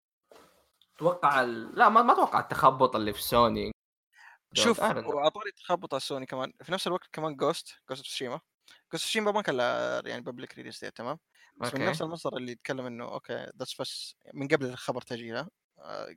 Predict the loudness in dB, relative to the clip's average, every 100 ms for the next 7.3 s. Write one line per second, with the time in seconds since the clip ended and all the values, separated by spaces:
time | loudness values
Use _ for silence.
0 | -16 -14 -12 -10 -10 -10 -10 -12 _ _
1 | -20 _ _ _ -6 -4 -2 -2 -2 -2
2 | 0 0 0 0 -4 -12 _ _ -4 -2
3 | -2 -2 -4 -2 -4 0 -2 0 -4 -6
4 | -6 -6 -8 -12 _ _ _ _ _ _
5 | _ _ _ -4 -4 -4 -2 -2 -2 -6
6 | -6 -6 -8 -8 -10 -6 -8 -10 _ _
7 | -12 -8 -8